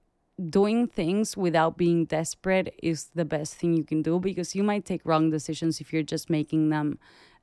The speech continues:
uh, at random and to escape. I think basically that was the m-, main,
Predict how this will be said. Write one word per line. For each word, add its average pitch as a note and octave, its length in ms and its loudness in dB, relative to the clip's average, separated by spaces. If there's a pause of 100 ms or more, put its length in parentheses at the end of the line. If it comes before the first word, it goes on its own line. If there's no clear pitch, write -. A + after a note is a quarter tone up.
uh, E3 240 -2 (720)
at F#3+ 160 4
random D#3+ 580 2
and D3+ 500 -2 (120)
to F#3+ 160 -4
escape. - 500 -4 (260)
I F3+ 140 0
think G3 320 0 (420)
basically F3+ 720 0 (460)
that F3+ 180 4
was F#3 340 0 (140)
the F3 80 0
m-, E3 460 2
main, E3 880 2